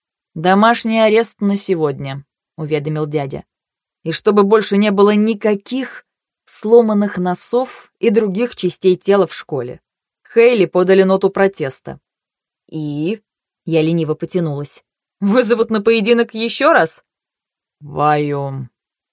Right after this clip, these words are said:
В голосе дяди зазвучал металл. «Нельзя». «Ломать носы. Я поняла, дядя». Кротко склонить голову. Это я еще не опробовала подарок Люцы. Кастет дожидался своего часа. «Читай».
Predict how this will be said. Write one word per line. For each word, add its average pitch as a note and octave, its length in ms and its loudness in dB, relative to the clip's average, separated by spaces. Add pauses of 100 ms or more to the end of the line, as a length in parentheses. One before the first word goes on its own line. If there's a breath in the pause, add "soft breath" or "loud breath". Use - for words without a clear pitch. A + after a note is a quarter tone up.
(100)
В D3+ 120 -16
голосе D#3+ 380 0
дяди F3 260 2
зазвучал D#3 560 -2
металл. D3+ 440 -6 (960)
«Нельзя». F3+ 920 4 (300)
«Ломать A#3 400 4
носы. A3+ 540 0 (240)
Я B3+ 260 2
поняла, C#4 400 2
дядя». E3+ 380 -2 (120)
Кротко C4+ 400 2
склонить G3+ 480 -2
голову. E3 540 0 (580)
Это F3+ 200 -10
я E3+ 120 -4
еще E3+ 200 -4
не E3+ 100 -2
опробовала E3 500 -2
подарок F3+ 460 -2
Люцы. D3 460 -6 (240)
Кастет F3 440 -2
дожидался D#3 520 0
своего D#3 340 0
часа. - 460 -8 (840)
«Читай». D#3+ 760 0